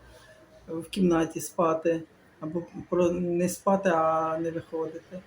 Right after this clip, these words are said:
То якось трошки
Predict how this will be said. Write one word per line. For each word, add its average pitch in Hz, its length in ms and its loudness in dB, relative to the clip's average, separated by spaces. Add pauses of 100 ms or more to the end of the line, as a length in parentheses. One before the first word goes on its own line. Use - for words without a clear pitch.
(1120)
То 180 60 2
якось 190 400 4
трошки 160 840 0